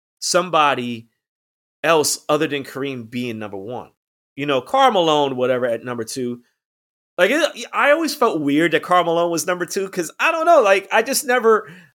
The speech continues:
I guess at, when I was younger, I never really focused or paid attention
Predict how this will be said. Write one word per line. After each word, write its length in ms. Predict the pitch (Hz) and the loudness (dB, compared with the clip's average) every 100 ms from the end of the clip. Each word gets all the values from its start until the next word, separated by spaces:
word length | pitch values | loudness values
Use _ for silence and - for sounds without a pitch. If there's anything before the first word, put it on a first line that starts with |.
| - | -6
I 80 | 196 | -2
guess 200 | 254 226 | 0 0
at, 240 | 180 185 175 | 2 0 0
when 140 | 190 | 0
I 100 | 214 | 2
was 160 | 226 208 | 2 0
younger, 220 | 202 185 | -2 -2
I 60 | 156 | -2
never 300 | 180 196 190 | -2 0 0
really 340 | 185 165 - _ _ - | -2 -4 -8 _ _ -6
focused 340 | 160 156 160 - | -2 -2 -2 -6
or 60 | |
paid 240 | 143 156 143 | -6 -4 -6
attention 560 | 123 - 131 175 170 | -6 -8 -8 -10 -12